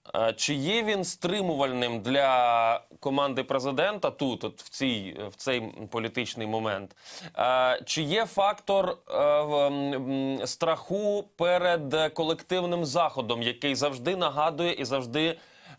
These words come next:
наголошує, що стежить за тим, як в Україні дотримуються базових прав, гарантованих Конституцією, і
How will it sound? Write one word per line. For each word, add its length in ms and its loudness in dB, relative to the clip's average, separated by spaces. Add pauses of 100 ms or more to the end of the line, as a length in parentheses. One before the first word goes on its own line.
наголошує, 960 0
що 540 2 (260)
стежить 640 0
за 140 0
тим, 240 0
як 280 0
в 80 -4
Україні 540 -2
дотримуються 1000 0
базових 720 0
прав, 480 2
гарантованих 840 0
Конституцією, 1120 -4
і 360 -4